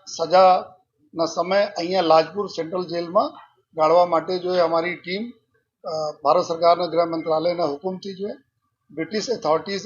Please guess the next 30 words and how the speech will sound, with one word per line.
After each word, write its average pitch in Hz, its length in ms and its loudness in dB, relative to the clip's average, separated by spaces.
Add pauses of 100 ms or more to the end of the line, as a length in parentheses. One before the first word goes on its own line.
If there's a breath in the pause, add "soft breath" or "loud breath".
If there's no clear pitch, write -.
એના 175 220 4
આપણા 170 400 0
કબજો 160 380 -2
સોંપેલ 160 400 -6
જોઈએ 190 200 -2 (580)
અને 165 220 -4
ગઈકાલે 175 500 0
જો 180 180 -2
એ, 190 160 -2 (480)
અ, 156 260 0 (140)
એ 156 100 -6
સી 165 160 -8
પી 190 520 -6
હેડક્વાર્ટર 160 440 -2
મિસ્ટર 170 320 -4
રાણા 156 220 0
અને 180 200 0
એની 175 140 -4
પૂરી 180 220 -8
ટીમ 175 380 -6 (420)
એના 160 160 2
કબજા 170 340 0
લઈને 185 360 0 (400)
ગઈકાલે 170 360 2
લાજપુર 185 840 0
જેલ 160 380 -2
સુરત 175 320 -6
ખાતે 151 340 -6
જો 170 140 -6
એ 247 100 -6